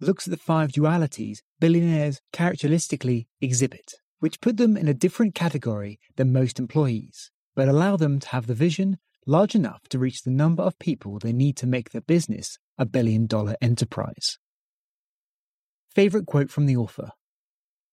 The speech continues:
"Creativeness is the ability to see relationships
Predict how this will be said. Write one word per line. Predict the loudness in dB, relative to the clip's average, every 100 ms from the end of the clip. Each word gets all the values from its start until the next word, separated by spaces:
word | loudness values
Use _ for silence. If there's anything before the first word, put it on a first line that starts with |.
| _
"Creativeness | -2 4 4 4 -2 -4 -8 -12 -16 -18 _ _
is | 0 2
the | 2
ability | 2 2 2 2 2 -2 -8 _ -10
to | -8
see | 0 2
relationships | 4 2 4 2 2 -2 -4 -8 -12 -18